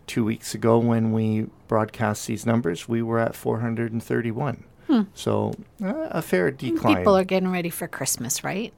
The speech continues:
Speaker 1: Yeah.
Speaker 2: It's like, is that typical of this time of year,
Speaker 1: Yeah.
Speaker 2: Dale?
Speaker 1: Yeah, they, I mean, the, the market is still relatively active, but we're, we're trailing off.
Speaker 2: Sure.
Speaker 1: We have a few more weeks of activity for sure. Uh,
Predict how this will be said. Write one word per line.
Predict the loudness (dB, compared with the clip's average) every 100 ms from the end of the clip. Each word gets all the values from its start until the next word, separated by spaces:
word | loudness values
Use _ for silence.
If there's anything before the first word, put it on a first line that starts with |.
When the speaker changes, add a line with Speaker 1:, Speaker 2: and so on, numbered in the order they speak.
| -4
Speaker 1:
Yeah. | -2
Speaker 2:
It's | 0 -2
like, | -4 -12 -20 _ -20 -20 -20 -14
is | -6 -4
that | -6
typical | -6 -6 -6 0 0 0
of | -2
this | -4 -6
time | -4 -4 -4
of |
year, | -2 0
Speaker 1:
Yeah. | 0
Speaker 2:
Dale? | 0 -4 -10 -6 2
Speaker 1:
Yeah, | 2 4
they, | 4 6 6
I | 6
mean, | 6 8
the, | 8 6 2
the | 2 4 4 4
market | 2 2 2 2
is | 0
still | 4 8 8 8 2 -6 -20 -4
relatively | 4 6 6 2 -2 0 2
active, | 2 0 -2 -2 0
but | 0 4
we're, | 2 2
we're | -2
trailing | 0 0 2 0 -2
off. | -6 -6
Speaker 2:
Sure. | -4 -4 -6 -12 -2
Speaker 1:
We | 2
have | 4 2
a |
few | 0 4 6
more | 6 4
weeks | 0 -4 -6
of | -4 -4
activity | -4 -6 -4 -6 -6
for | -8
sure. | -6 -2 -2 -2 -10 -20 -20 -6
Uh, | -2 0 -2